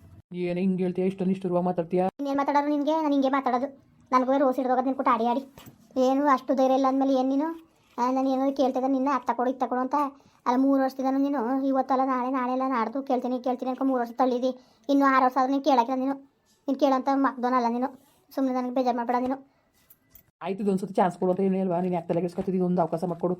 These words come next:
Speaker 1: ನಾನು ಕೇಳ್ತೀನಿ.
Speaker 2: ಸರಿ ಆಯ್ತು, ಕೇಳಕ್ಕಾರ ಕೇಳು, ಬಿಡಕ್ಕಾರ ಬಿಡು. ಒಟ್ಟಿಗೆ ನಂಗೆ ಫೋನ್ ಮಾಡ್ಬೇಡ. ಇನ್ನೇನಿದ್ರು ನೀನು ಹೆಣ್ಣು ನೋಡೋ ಶಾಸ್ತ್ರಕ್ಕೆ ಬರೋದು ಅಷ್ಟೇ.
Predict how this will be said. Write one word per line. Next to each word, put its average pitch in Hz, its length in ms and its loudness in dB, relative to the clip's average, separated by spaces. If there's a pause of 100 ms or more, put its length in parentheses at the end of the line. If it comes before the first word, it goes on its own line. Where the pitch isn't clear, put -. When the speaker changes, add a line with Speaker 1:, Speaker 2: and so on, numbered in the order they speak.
(340)
Speaker 1:
ನಾನು 170 140 -4
ಕೇಳ್ತೀನಿ. 175 320 2 (220)
Speaker 2:
ಸರಿ 269 160 -4
ಆಯ್ತು, 247 320 -2 (460)
ಕೇಳಕ್ಕಾರ 262 280 -4
ಕೇಳು, 269 440 2
ಬಿಡಕ್ಕಾರ 247 340 2
ಬಿಡು. 247 160 -2 (380)
ಒಟ್ಟಿಗೆ 262 180 0
ನಂಗೆ 254 160 0
ಫೋನ್ 262 200 4
ಮಾಡ್ಬೇಡ. 254 200 2
ಇನ್ನೇನಿದ್ರು 262 400 0
ನೀನು 277 140 4
ಹೆಣ್ಣು 247 160 2
ನೋಡೋ 240 100 0
ಶಾಸ್ತ್ರಕ್ಕೆ 240 320 -2
ಬರೋದು 240 200 2
ಅಷ್ಟೇ. 233 200 -4